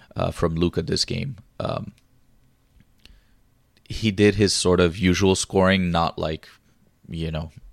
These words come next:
<laughs> not like Game Seven Suns, uh, sort of scoring all over the place. He took more of a facilitating role and really just showed us why he's one of the best passers in the league, without a doubt. And when I say one of the best, I mean,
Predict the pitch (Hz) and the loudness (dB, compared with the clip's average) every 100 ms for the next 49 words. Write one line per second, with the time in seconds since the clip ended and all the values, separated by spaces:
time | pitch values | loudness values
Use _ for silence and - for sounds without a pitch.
0 | - 85 - - - - - 90 - 85 | -14 -14 -14 -20 -20 -14 -2 -2 0 -2
1 | 82 87 85 - 85 82 82 - 82 82 | 0 0 0 0 -2 -4 -4 -4 -4 -6
2 | - - - - 95 - _ _ _ - | -10 -12 -14 -12 -10 -12 _ _ _ -8
3 | 85 85 85 - 87 87 87 90 87 92 | -6 -4 -4 -2 0 0 -2 -2 -2 -4
4 | 87 90 90 - 82 85 80 85 85 82 | -4 -2 -2 -2 -4 -6 -6 -2 -2 -2
5 | 80 - - 85 82 - 85 82 80 82 | -6 -6 -6 -6 -8 -8 -8 -8 -8 -6
6 | 85 90 - - - _ - 82 80 82 | -6 -8 -14 -20 -20 _ -8 -6 -4 -4
7 | 87 101 95 85 80 - 90 85 82 85 | 2 2 2 0 -2 -2 0 0 -2 -4
8 | - 87 80 80 - - - _ - 85 | -4 -4 -4 -6 -10 -16 -20 _ -8 -6
9 | 80 78 85 - 85 82 87 80 82 80 | -4 -2 -2 -2 -6 -4 -6 -6 -6 -6
10 | 78 80 78 87 85 - - 98 87 82 | -4 -4 -6 -8 -8 -10 4 8 8 6
11 | 85 78 - 78 80 76 76 - _ _ | -2 -2 -8 -10 -10 -10 -12 -16 _ _
12 | _ _ _ - 90 92 110 87 90 85 | _ _ _ -2 0 4 4 4 0 -2
13 | 78 87 82 - 82 82 82 80 | -2 0 0 -4 -6 -6 -8 -10